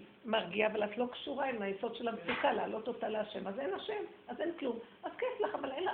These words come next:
את מתה, אין לך חיות מכלום. את קיבלת תינוק והכל, אבל את לא חיה. זה נורא מה שקרה. אז, אה, כל העבודה היא, הגולם מחזיר אותך, יש רגע מצוקה להעלות את זה להשם, את לא יכולה יותר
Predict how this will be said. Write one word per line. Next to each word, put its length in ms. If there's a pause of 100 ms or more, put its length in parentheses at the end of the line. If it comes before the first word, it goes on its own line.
את 80
מתה, 340
אין 140
לך 120 (100)
חיות 340
מכלום. 380 (480)
את 60 (180)
קיבלת 300
תינוק 260
והכל, 240
אבל 100
את 100
לא 80 (120)
חיה. 280 (1120)
זה 80
נורא 240
מה 140 (120)
שקרה. 460 (460)
אז, 80 (260)
אה, 140 (200)
כל 200
העבודה 320
היא, 160 (400)
הגולם 400
מחזיר 320
אותך, 280
יש 180
רגע 200
מצוקה 380
להעלות 380
את 80
זה 100
להשם, 320
את 120
לא 60
יכולה 200
יותר 200